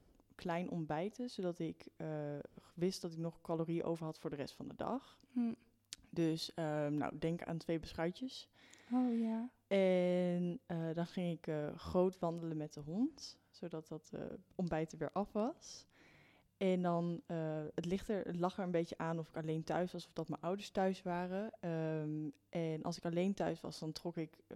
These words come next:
Speaker 1: met die twee beschuitjes helemaal door tot aan mijn lunch. En dat was mijn volgende eetmoment.
Speaker 2: Oh, ja.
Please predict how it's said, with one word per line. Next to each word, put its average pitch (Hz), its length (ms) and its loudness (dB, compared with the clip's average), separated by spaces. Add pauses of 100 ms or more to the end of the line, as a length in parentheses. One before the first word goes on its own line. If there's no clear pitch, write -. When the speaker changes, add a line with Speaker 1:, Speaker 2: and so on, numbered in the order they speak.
(160)
Speaker 1:
met 165 180 0
die 165 100 -4
twee 160 240 0
beschuitjes 156 420 -4
helemaal 160 340 0
door 151 220 2
tot 165 180 -6
aan 156 140 0
mijn 147 120 -2
lunch. 156 460 -2
En 165 100 -2
dat 165 160 2
was 170 160 -4
mijn 160 120 -6
volgende 160 300 0
eetmoment. 233 760 2 (220)
Speaker 2:
Oh, 240 340 0
ja. 226 160 -2